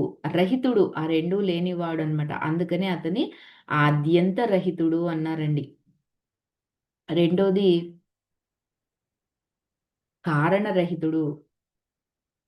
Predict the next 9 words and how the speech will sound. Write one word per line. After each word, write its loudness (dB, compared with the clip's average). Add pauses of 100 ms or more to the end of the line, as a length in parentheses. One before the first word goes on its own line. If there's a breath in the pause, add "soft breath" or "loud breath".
(1900)
కారణాలు 2
కూడా -4 (320)
ఏమీ -2
ఉండవు. 2 (120)
అసలు 0
రహితుడు 0
అంటే -2
ఏంటి? -4 (1700)
ఒక -4